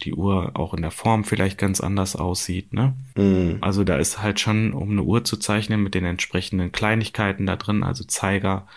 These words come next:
Speaker 1: Zeiten und so weiter, da ist schon eine entsprechende Gehirnleistung notwendig, damit das funktioniert.
Speaker 2: Mhm. Ich weiß zum Beispiel, dann gibt's da noch so eine Geschichte, wo man dann die Person bittet, sich bestimmte Worte zu merken und die dann abfragt.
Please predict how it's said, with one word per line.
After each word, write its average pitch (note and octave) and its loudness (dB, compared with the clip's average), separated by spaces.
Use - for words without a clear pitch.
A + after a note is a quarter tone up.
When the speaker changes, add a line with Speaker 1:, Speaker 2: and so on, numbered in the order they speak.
Speaker 1:
Zeiten G2 0
und - -4
so - -6
weiter, F#2+ -2
da D2+ -2
ist - 0
schon G#2 0
eine F#2 0
entsprechende F#2 0
Gehirnleistung F#2+ 0
notwendig, F#2+ 2
damit - -6
das - -4
funktioniert. G2+ 2
Speaker 2:
Mhm. F#2+ 4
Ich - -6
weiß G2+ 0
zum G#2 4
Beispiel, G2 2
dann F#2+ 4
gibt's F#2+ -2
da G2 2
noch G2 2
so F#2+ -2
eine F#2+ 2
Geschichte, G2 -2
wo G2 4
man F#2 4
dann F#2 4
die G2 -6
Person F#2+ 4
bittet, G2 2
sich - -6
bestimmte F#2+ -2
Worte F#2 2
zu G2+ 0
merken G2+ 2
und G2 -2
die F#2+ -2
dann F2+ 0
abfragt. G2 0